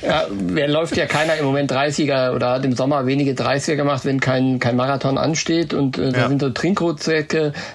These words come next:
Speaker 1: ein Riesenthema gewesen im letzten Jahr. Ähm, und man kann die aber auch nehmen, um, sagen wir mal, Bekleidung mitzunehmen, wenn man zum Beispiel zur Arbeit läuft. Das sehe ich in Frankfurt wirklich jetzt öfters,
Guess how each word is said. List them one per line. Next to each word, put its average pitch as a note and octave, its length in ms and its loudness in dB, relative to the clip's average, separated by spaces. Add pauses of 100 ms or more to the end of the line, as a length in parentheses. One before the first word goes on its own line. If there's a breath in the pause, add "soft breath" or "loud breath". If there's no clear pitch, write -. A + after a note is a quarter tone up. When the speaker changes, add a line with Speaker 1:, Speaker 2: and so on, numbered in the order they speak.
Speaker 1:
ein C#3+ 100 2
Riesenthema D#3 640 2
gewesen D3+ 400 0
im C3+ 80 2
letzten D#3+ 320 -2
Jahr. D#3+ 320 0 (480 loud breath)
Ähm, C#3+ 420 2
und C#3 400 0
man C3 140 0
kann C#3+ 140 0
die D#3 100 0
aber C3 180 0
auch D3 180 0
nehmen, D3+ 340 2
um, C#3 260 0
sagen C3+ 180 0
wir C3+ 80 0
mal, B2+ 120 0
Bekleidung D3 480 0
mitzunehmen, D3+ 500 0
wenn C#3+ 80 2
man C#3 140 0
zum C3+ 100 -2
Beispiel C3+ 240 0
zur C3 160 0
Arbeit D3 280 0
läuft. D3+ 280 0
Das C#3+ 120 -2
sehe E3 100 0
ich C#3+ 80 2
in D3+ 100 2
Frankfurt D#3 380 0
wirklich D3+ 240 0
jetzt C#3+ 160 -2
öfters, - 540 -2